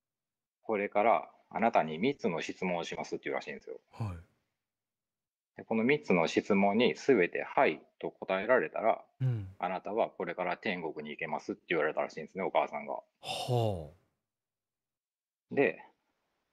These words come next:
Speaker 1: もし、一個でも「はい」って答えられなかったら、もう一回あなたは生まれ変わって人間をすることになりますって言われたみたいで。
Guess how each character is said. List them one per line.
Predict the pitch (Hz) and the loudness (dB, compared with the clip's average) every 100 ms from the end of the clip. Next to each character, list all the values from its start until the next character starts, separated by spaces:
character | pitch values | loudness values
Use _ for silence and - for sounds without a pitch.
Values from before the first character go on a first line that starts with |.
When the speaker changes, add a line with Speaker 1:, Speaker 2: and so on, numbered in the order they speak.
| - | -4
Speaker 1:
も | 147 | -2
し、 | - 147 87 - _ _ _ _ _ _ _ _ _ _ - | 4 4 4 0 _ _ _ _ _ _ _ _ _ _ -6
一 | 135 | -4
個 | - | 0
で | 87 | -2
も | 78 | -2
「は | 113 | -4
い」 | 92 | -4
っ | |
て | 82 | -4
答 | 80 85 | -4 -2
え | 85 | 0
ら | 92 | 0
れ | 101 | 0
な | 117 | -2
か | - | -4
っ | - | 0
た | 120 | 2
ら、 | - - | 2 -2
も | - 120 | -8 -6
う | |
一 | - | 2
回 | 110 | 2
あ | 90 | 2
な | 101 | -2
た | 123 | 0
は | 135 | 2
生 | 98 | 2
ま | 101 | -2
れ | 95 | -2
変 | 95 | -2
わ | 78 | -4
っ | |
て | 78 | -6
人 | 80 | -12
間 | 78 78 80 107 | -10 -10 -8 -8
を | - _ _ _ _ _ _ _ _ _ _ _ | -10 _ _ _ _ _ _ _ _ _ _ _
す | - | -6
る | 85 | -4
こ | 85 | -4
と | 82 | -6
に | 76 | -8
な | |
り | 71 | -10
ま | 71 | -10
す | - | -12
っ | |
て | - | -4
言 | 76 | -2
わ | |
れ | 71 | -2
た | - | -6
み | - | -12
た | - | -12
い | |
で。 | - | -14